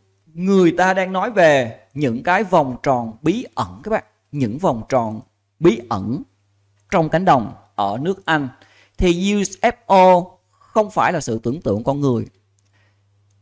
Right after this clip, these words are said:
Người ta đang nói về. Rồi, bạn đúng. Rồi, câu này là bạn đúng nha. Đó, bạn đúng nè. Tóm lại rằng nếu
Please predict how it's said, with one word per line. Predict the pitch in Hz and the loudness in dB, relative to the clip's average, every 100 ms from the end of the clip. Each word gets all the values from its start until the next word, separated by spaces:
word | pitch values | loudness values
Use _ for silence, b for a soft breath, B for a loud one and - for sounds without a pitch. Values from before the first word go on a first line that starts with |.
| _ _ _ | _ _ _
Người | 180 202 185 | -2 0 2
ta | 190 190 | 2 2
đang | 190 | 0
nói | 190 196 | -2 -2
về. | 220 180 151 120 113 _ _ _ _ _ _ _ _ _ _ _ _ - | 4 6 6 2 -6 _ _ _ _ _ _ _ _ _ _ _ _ -2
Rồi, | 143 123 | 0 0
bạn | - 123 123 | -2 -4 -2
đúng. | 156 190 254 | -4 -4 -8
Rồi, | 139 120 | -6 -6
câu | 135 | -6
này | 143 | -8
là | 117 | -8
bạn | 101 123 | -8 -10
đúng | 143 214 | -10 -6
nha. | 185 123 _ _ | -8 -8 _ _
Đó, | 120 185 - | -6 -6 -4
bạn | 104 117 | -4 -2
đúng | 143 208 | -2 -2
nè. | 120 - _ _ | -6 -8 _ _
Tóm | 135 151 | -8 -6
lại | 214 104 | -6 -6
rằng | 123 117 101 _ _ _ _ | -6 -10 -14 _ _ _ _
nếu | 151 175 196 | -6 -2 0